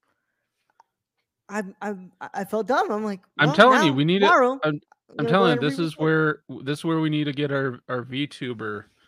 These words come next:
Speaker 2: like, characters, and even then that shit happens. You just throw a VTuber, like, screen on that shit.
Speaker 1: Yeah.
Speaker 2: <laughs>
Speaker 1: And I was like, "You know what?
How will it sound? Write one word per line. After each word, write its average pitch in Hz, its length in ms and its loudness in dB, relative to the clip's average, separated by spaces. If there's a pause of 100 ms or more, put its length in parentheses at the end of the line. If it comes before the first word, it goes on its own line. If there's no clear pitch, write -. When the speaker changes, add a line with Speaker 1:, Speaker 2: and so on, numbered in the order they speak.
(500)
Speaker 2:
like, 110 240 -6
characters, 117 560 -4
and 113 100 -10
even 123 200 -6
then 131 300 -4 (120)
that 123 260 -4
shit 143 160 -4
happens. 139 300 0
You 113 40 -12
just 113 200 -8
throw 127 220 -6
a 113 40 -8
VTuber, 120 600 -4 (100)
like, 101 240 -10 (760)
screen 113 500 -8
on 101 120 -14
that 101 160 -12
shit. - 240 -14
Speaker 1:
Yeah. 151 280 -16
Speaker 2:
<laughs> - 60 -6 (880)
Speaker 1:
And 220 100 -8
I 233 40 -2
was 233 80 -4
like, 233 120 -2
"You 277 80 -8
know 294 160 -4
what? 311 240 -2